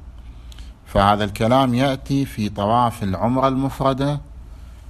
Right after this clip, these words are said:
وفي طواف عمرة التمتع، حيث أنه في طواف العمرة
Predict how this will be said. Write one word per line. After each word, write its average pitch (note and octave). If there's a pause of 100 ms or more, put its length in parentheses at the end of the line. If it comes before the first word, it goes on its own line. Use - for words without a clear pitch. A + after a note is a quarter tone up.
(200)
وفي G2
طواف A2
عمرة B2
التمتع، C3 (1000)
حيث F#2+
أنه G#2
في G2
طواف F#2+ (420)
العمرة G2